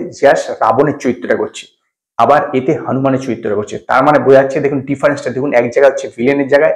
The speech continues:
এক জায়গায় হচ্ছে ভালো, মানে হনুমানের চরিত্রটা করছে। তাহলে কি তেজা সিজা যে লিড হিরো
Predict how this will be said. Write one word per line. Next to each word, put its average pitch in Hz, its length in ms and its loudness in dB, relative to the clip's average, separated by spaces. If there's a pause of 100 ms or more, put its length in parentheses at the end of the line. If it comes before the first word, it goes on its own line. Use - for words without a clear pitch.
এক 117 120 -2
জায়গায় 120 160 4
হচ্ছে - 220 -10
ভালো, 110 140 -2 (380)
মানে 147 120 0 (100)
হনুমানের 156 420 4
চরিত্রটা 135 300 0
করছে। 131 160 -2 (120)
তাহলে 143 320 2
কি 165 100 0 (440)
তেজা 147 320 4
সিজা 156 300 2
যে 143 80 2 (1400)
লিড 151 260 6
হিরো 175 180 6